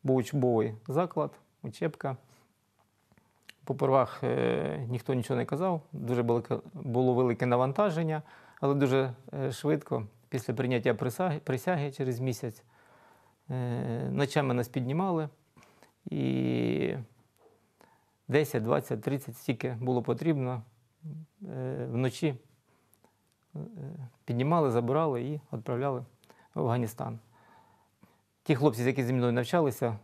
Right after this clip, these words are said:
е, в цьому уч-, учбовому закладі, м, майже по всьому Афганістані були і розкидані. І при тому, е, кожен раз це було іншим шляхом. Деякі на літаку летіли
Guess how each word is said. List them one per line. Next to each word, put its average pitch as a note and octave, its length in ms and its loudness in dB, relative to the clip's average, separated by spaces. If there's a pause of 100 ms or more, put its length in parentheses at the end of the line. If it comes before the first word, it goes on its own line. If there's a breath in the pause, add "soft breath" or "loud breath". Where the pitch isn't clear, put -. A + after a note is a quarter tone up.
(140)
е, A#2+ 600 -6 (180)
в - 40 -20
цьому A#2+ 180 -2
уч-, A2 120 -6
учбовому B2 460 2
закладі, B2 480 -2 (880 loud breath)
м, - 60 -6 (480)
майже A#2+ 220 0
по B2+ 120 -4
всьому B2 260 -4
Афганістані A2+ 500 -2
були A2+ 300 -2 (260)
і A#2 80 4
розкидані. A2+ 640 0
І B2+ 140 2
при C#3 160 4
тому, C#3+ 340 4 (420 loud breath)
е, A#2 500 4
кожен C3+ 400 4
раз E3+ 140 4
це C3+ 120 -2
було B2 320 2 (840 soft breath)
іншим A#2+ 600 2
шляхом. C#3 540 0 (440 soft breath)
Деякі B2+ 460 2 (220)
на B2+ 160 2
літаку C#3 500 -2 (340)
летіли C3 500 -2